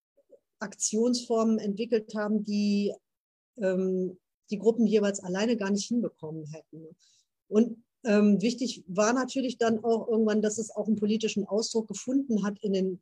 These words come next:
äh, in der damaligen Gründung der Partei, die, äh, der Grünen, ja. Äh, auch wenn ich heute sagen muss, ähm,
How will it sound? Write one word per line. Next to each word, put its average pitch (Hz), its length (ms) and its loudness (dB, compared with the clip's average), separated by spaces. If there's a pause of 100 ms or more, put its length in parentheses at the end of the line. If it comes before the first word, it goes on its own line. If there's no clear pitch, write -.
äh, 185 240 0
in 190 180 0
der 185 140 2
damaligen 185 720 -2
Gründung 226 380 4
der 185 120 0
Partei, 180 360 -6
die, 175 200 -8 (220)
äh, 180 340 2
der 170 220 -2
Grünen, 294 420 4 (160)
ja. 247 260 -4 (580)
Äh, 208 260 2 (1300)
auch 220 220 2
wenn 220 120 4
ich 208 240 -2
heute 208 240 0
sagen 202 360 2
muss, - 640 0
ähm, 190 480 0